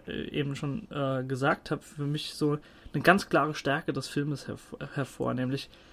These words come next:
das Experiment bietet ein ganzes Potpourri wirklich an moralischen Grundsatzdiskussionen. Also auf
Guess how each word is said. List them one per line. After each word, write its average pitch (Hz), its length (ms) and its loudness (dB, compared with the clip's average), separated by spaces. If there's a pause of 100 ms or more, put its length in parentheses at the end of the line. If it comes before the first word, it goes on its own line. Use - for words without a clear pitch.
(280)
das 147 160 -2
Experiment 160 520 4
bietet 156 340 0
ein 143 140 -2
ganzes 160 340 2
Potpourri 143 880 6
wirklich 139 340 0
an 135 80 0
moralischen 143 560 4
Grundsatzdiskussionen. - 1120 -4
Also 110 220 -4
auf - 100 -4